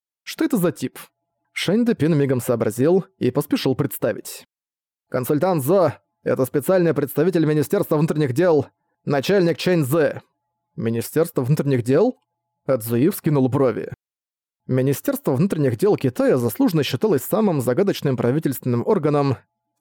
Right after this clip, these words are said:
служило эквивалентом Министерства национальной безопасности С Ш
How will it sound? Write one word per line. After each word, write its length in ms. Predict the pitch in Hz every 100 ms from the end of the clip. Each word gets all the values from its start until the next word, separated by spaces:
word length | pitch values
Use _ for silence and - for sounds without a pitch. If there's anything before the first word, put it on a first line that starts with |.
| _
служило 500 | - 127 135 254 170
эквивалентом 540 | 139 127 175 208 156
Министерства 560 | 131 123 - 262 - 139
национальной 480 | 123 - 135 151 131
безопасности 640 | 120 123 151 - 123 117
С 120 | 117
Ш 420 | - 139 170 120